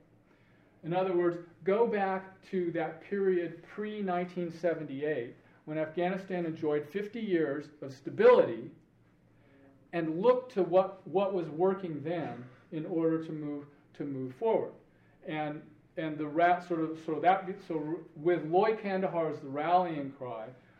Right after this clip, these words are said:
we moved to unify formal and informal leaders from, from these four provinces, Helmand, Kandahar, Zabul, Uruzgan, with sort of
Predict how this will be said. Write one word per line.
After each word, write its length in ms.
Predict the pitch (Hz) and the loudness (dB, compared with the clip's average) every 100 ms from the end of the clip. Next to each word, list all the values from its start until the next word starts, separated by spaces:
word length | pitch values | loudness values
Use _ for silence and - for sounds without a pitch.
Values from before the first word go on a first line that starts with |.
| - | -4
we 240 | 180 208 | -2 0
moved 420 | 196 190 180 180 - - - | 0 2 0 -2 -8 -16 -8
to 80 | |
unify 840 | 160 165 220 262 269 160 123 120 - - - _ _ 170 - - - | -6 -2 0 -2 -2 -4 -4 -6 -10 -16 -20 _ _ -20 -20 -20 -4
formal 520 | 208 220 233 240 226 185 | 0 0 -2 -4 -6 -6
and 180 | 170 165 | -6 -4
informal 600 | 190 214 - 208 208 214 | -4 -6 -6 -4 -2 -2
leaders 400 | 156 131 135 - - _ _ _ - - | -2 -4 -6 -10 -16 _ _ _ -20 -14
from, 360 | 175 165 160 160 - | -6 -2 -2 -4 -10
from 220 | 160 151 | -8 -6
these 220 | 170 185 - 190 | -6 -6 -8 -8
four 160 | 185 185 | -8 -4
provinces, 460 | 170 147 160 170 156 | -2 -4 -6 -12 -2
Helmand, 440 | 165 170 165 165 160 | -2 -2 -10 -12 -12
Kandahar, 500 | 147 147 147 147 143 | -8 -8 -4 -4 -4
Zabul, 480 | 143 143 143 143 147 | -4 -4 -2 -4 -6
Uruzgan, 640 | 147 151 143 - 120 117 123 - _ - | -6 -6 -6 -10 -12 -14 -16 -20 _ -8
with 200 | 160 160 - - | -6 -6 -12 -14
sort 140 | 170 | -6
of 80 | 147 | -6